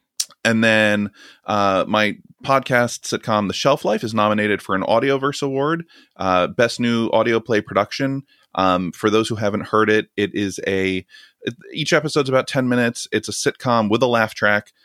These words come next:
set in a fictional bookstore. Um, and, you know, Johnny's been on it. Um, Andy's been on it. Tim has been on it. I, I, Stu from eighteen fifty-seven has been on it. Actually, he's one of the, the, my co-stars. So, um, that's up for an award.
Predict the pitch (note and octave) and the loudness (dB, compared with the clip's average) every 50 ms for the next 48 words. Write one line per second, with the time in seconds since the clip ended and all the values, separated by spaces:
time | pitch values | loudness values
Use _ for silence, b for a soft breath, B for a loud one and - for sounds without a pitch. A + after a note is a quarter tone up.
0 | _ _ - - B2+ A#2 - - G#2+ G#2+ G#2 G2+ - - G2 G2+ G2+ G2 F#2+ F#2 | _ _ -4 0 0 0 0 0 0 0 0 -2 -2 -2 0 0 0 0 -2 -4
1 | - - - - - C3 - - - A#2 A2+ G2+ G#2 G2+ - - - - G2+ G2 | -6 -8 -16 -6 -4 -4 -4 -2 -2 -2 0 0 -2 -2 -2 -4 -2 0 2 4
2 | G2 F#2+ F#2+ b b b b b b b - F2+ F2+ F2+ F2+ F2 E2+ - - G2 | 4 2 2 b b b b b b b -4 -2 0 0 0 0 -2 0 0 2
3 | F#2+ F#2+ F#2+ F#2+ F#2 F2+ - - - E2+ E2+ - - - G2+ - A2+ G#2+ A2+ A#2 | 2 2 2 0 -2 -6 -8 -10 -10 -10 -8 -8 -10 -12 -4 0 0 2 2 2
4 | A#2 A2 A2 A2+ A2 G#2+ G#2+ G#2+ G#2+ G#2 G#2 G2+ - _ _ F2+ F#2 F2+ F2+ F2+ | 0 -2 0 0 0 2 2 2 2 2 0 -2 -4 _ _ -8 -6 -4 -4 -4
5 | F2 E2+ E2+ B1+ - - _ _ _ _ _ _ G2+ G#2 G#2+ A2 A2 G2 A2 G#2 | -4 -4 -6 -10 -12 -16 _ _ _ _ _ _ 0 0 0 0 -2 -2 -2 -2
6 | G#2 G2+ G2+ G2 G2+ - - - A2 A2 G#2+ A2+ G#2 G#2 G#2 G#2 G2+ G2+ G2+ G2+ | 0 0 0 0 -2 -4 -2 -2 -2 0 0 -2 -2 -2 -2 0 0 0 0 0
7 | G2+ G2 G2 G2 F#2 - - F2+ F#2 F#2+ F#2+ E2 - - F#2 F#2+ G2 E2 - - | 0 0 0 0 -2 0 0 0 0 0 0 -2 0 0 0 0 0 -2 -4 -10
8 | - - - - - - - B2 B2 B2 A#2+ B2 A#2 - - G2+ G2 - - G2+ | -12 -10 -8 -6 -6 -4 0 0 2 2 2 0 -2 -2 -4 -4 -4 -2 -4 -4
9 | G2+ - G#2+ F#2 - F2+ - F2+ F2+ - A#2 B2 A#2+ A#2+ A#2 A2+ A2+ A#2 A2+ A2+ | -4 -2 -4 -4 -4 -6 -6 -4 0 2 2 2 2 0 -2 -2 -2 -2 0 0
10 | A2+ A2 A2 G#2 - - G#2 G2 - G#2 F#2+ A2+ G#2+ G2 G2+ G2+ G2 F#2 F2+ - | 2 2 0 0 0 0 0 0 -2 -4 -4 -4 -4 -2 0 -2 0 -2 -4 -8
11 | - D2 F#2+ F2+ F2 F2 - - F#2 F2+ - - B2 A#2 - - A2 G#2+ G#2+ G#2+ | -8 -4 -4 -2 -2 -2 -4 -4 -4 -4 -2 -2 -2 -2 0 0 2 2 2 0
12 | - B B B B B B B - - - G#2 F#2+ F#2 F2+ F2+ F2+ - - - | -4 B B B B B B B -14 -2 2 4 4 4 4 2 0 -2 -2 -4
13 | F2 F2+ E2+ A#1+ C2 B1+ - - - - - - - _ _ G2+ G#2+ G#2 G#2+ - | -4 -4 -6 -6 -10 -12 -14 -16 -18 -20 -20 -20 -20 _ _ 0 0 2 2 0
14 | - - G2 F#2+ - - G#2 F#2+ F#2+ F#2+ F2+ F#2 G2 G2 F#2+ F#2+ F#2+ | -2 -4 -4 -4 -4 -8 -8 -6 -6 -6 -6 -4 -4 -2 -2 -4 -4